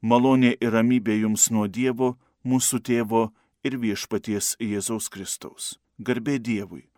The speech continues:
mūsų Viešpaties Jėzaus Kristaus Tėvui, kuris palaimino mus Kristuje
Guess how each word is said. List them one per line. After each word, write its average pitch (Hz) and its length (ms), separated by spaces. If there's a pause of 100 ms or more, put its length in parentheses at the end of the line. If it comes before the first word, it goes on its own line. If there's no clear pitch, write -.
mūsų 120 380
Viešpaties 127 720
Jėzaus 110 400
Kristaus 107 560
Tėvui, 120 460 (600)
kuris 139 320
palaimino 123 680
mus 104 260
Kristuje 113 720